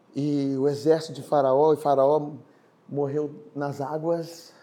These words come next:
e eles atravessaram, estavam indo no deserto, e de repente eles tiveram sede, e eles se deparam com um lugar que se chama Mara,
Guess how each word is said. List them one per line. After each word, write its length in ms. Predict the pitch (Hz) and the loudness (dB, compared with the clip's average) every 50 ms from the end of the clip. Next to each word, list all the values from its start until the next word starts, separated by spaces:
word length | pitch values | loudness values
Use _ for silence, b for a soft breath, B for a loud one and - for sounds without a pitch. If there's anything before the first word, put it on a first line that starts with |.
| b b b _ _ _ _ _ _ _ _ _ _ _ _ _ _ _ _ _ _ _ _ _ _ _ _ _ _ _ _ _ _ _ - | b b b _ _ _ _ _ _ _ _ _ _ _ _ _ _ _ _ _ _ _ _ _ _ _ _ _ _ _ _ _ _ _ -10
e 400 | 139 151 156 156 156 160 156 165 | -6 -4 -2 0 0 0 0 0
eles 200 | 160 156 - 165 | 0 -2 -2 -2
atravessaram, 720 | 165 - 170 151 156 160 147 - 233 214 214 220 208 202 | -2 -2 -4 -4 -4 -4 -2 2 2 4 4 4 4 2
estavam 300 | 202 202 175 165 180 202 | 0 0 -2 -2 0 0
indo 120 | 196 185 196 | 0 0 2
no 60 | 175 | 2
deserto, 640 | 190 185 170 143 214 220 240 220 208 - - 240 - B B B B B | 2 2 4 4 4 4 4 4 0 -4 -6 -8 -8 B B B B B
e 40 | 185 | 0
de 80 | 214 | 2
repente 320 | 185 190 190 - 220 226 226 | 2 2 0 -2 -2 -2 -2
eles 120 | 208 - | -2 -2
tiveram 380 | 226 180 185 180 170 160 151 131 | 0 2 4 4 4 4 2 -2
sede, 680 | - - 233 240 240 233 202 240 240 - - - - - | 2 4 6 6 6 6 4 0 -4 -6 -12 -18 -12 -6
e 100 | 180 190 | -2 0
eles 140 | 220 233 226 | 0 0 0
se 80 | 233 | 2
deparam 400 | 185 202 202 196 214 220 233 226 | 4 4 6 8 8 8 8 8
com 180 | 220 226 214 214 | 6 2 0 0
um 20 | |
lugar 260 | 202 202 190 214 214 208 | 0 2 2 2 2 2
que 60 | - | 0
se 60 | - | -4
chama 240 | - 202 196 190 180 | -4 -2 -2 -2 0
Mara, 480 | 175 180 190 202 214 233 240 247 240 | 0 2 4 4 6 8 8 6 6